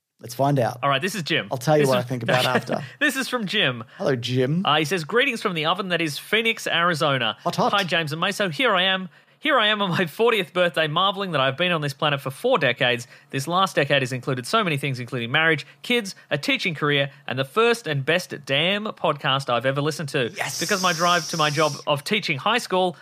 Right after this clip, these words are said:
Speaker 2: art is only twenty minutes, I've been able to make the Monday podcast last all week sometimes. It's a great start to my day, makes me laugh, and I often find myself inadvertently speaking in an Australian accent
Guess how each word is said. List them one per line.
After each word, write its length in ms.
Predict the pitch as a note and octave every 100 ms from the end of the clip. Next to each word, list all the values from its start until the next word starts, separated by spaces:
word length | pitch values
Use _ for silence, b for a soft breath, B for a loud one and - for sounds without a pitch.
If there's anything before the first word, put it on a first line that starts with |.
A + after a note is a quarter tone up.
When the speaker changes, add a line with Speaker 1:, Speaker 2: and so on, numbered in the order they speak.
| B
Speaker 2:
art 340 | - E3 F3 -
is 120 | D3
only 200 | C#3+ B2+
twenty 260 | - D3+ C3+
minutes, 340 | A#3 A#3 - B -
I've 80 | C3+
been 100 | E3
able 220 | F3 E3+
to 80 | E3+
make 160 | D#3+
the 80 | C3+
Monday 280 | C#3+ G3 D#3
podcast 480 | C#3 C#3 C#3 A#2+ -
last 320 | B2+ D#3 D3
all 220 | - F3
week 160 | D3+ A#2+
sometimes. 500 | C3 A2 A#2 G#2 A2 B -
It's 80 | C#3
a 40 |
great 220 | C3+ B2+
start 180 | - B2
to 40 | B2+
my 120 | B2
day, 260 | D3 E3 D#3 -
makes 180 | C#3 -
me 100 | G3+
laugh, 260 | E3+ F3 F3
and 100 | D#3
I 60 |
often 220 | F#3 F#3
find 220 | C#3+ D#3+ D3
myself 360 | C#3 C#3+ C3+ -
inadvertently 500 | B3 G3 E3 D3+ C3+
speaking 460 | - F3+ E3 D#3+
in 100 | C3
an 60 | B2+
Australian 420 | A#2 - G#3 E3
accent 380 | B2+ - C3+